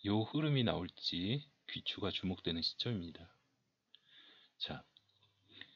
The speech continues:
이 제가 지난번에 말씀드렸던 이 검은색 채널, 이 안에서 이렇게 움직이-, 움직일 것이다 라는 시나리오를 갖고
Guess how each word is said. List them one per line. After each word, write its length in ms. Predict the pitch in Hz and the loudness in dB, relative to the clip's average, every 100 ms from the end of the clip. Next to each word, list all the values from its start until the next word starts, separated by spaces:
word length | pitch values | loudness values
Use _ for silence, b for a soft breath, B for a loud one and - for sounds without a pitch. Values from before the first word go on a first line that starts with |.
| B B B _ _ | B B B _ _
이 500 | - 123 143 147 131 - _ _ _ _ _ - | -2 2 4 4 0 -6 _ _ _ _ _ -4
제가 260 | - 107 117 | 0 2 2
지난번에 500 | - 101 104 104 104 | 2 0 2 0 2
말씀드렸던 640 | 87 80 98 85 82 90 | 0 -2 -4 -2 -4 -4
이 60 | 82 | -4
검은색 420 | - 87 87 - | -2 -2 -2 -4
채널, 500 | - 107 82 95 120 _ _ _ _ _ _ - | -4 -2 -2 -4 -6 _ _ _ _ _ _ -6
이 180 | 85 95 | 2 4
안에서 580 | 78 80 - 117 156 - _ _ _ _ _ _ _ - | 4 0 0 2 0 -2 _ _ _ _ _ _ _ -6
이렇게 480 | 90 117 - - 127 | -2 -2 -2 -2 0
움직이-, 560 | 92 87 87 90 87 - _ - | 0 0 -4 -2 -4 -6 _ -6
움직일 420 | 92 90 90 92 | -2 -2 0 -2
것이다 480 | - 87 - 90 85 | -2 -2 -2 0 0
라는 240 | 78 80 87 | 2 0 0
시나리오를 640 | - - 131 131 98 95 | -4 -2 -2 0 -2 -4
갖고 500 | - - - 87 85 | -8 -12 -8 -8 -8